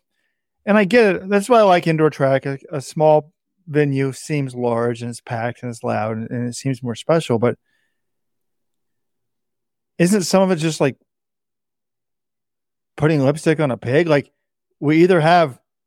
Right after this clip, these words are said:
so many, you know, if you have ten thousand fans in a fifty thousand stadium or ten thousand fans in a ten thousand stadium,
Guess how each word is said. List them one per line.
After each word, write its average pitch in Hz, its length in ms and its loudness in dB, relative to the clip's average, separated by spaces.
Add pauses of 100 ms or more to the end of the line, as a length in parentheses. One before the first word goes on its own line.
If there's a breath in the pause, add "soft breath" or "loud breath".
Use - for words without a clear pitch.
(320)
so - 220 -4
many, 165 280 0 (1080)
you 170 140 -6
know, 113 200 -6 (120)
if - 60 -6
you 160 60 4
have 170 80 2
ten 208 220 0
thousand 180 400 4
fans 147 600 -2 (540)
in 156 120 -2
a 135 40 -2
fifty 180 280 -4
thousand 147 320 2
stadium 180 360 2
or 139 80 2
ten 175 160 -2
thousand 156 280 0
fans 156 180 0
in 143 40 -2
a 127 60 -6
ten 196 100 2
thousand 165 160 2
stadium, 143 280 0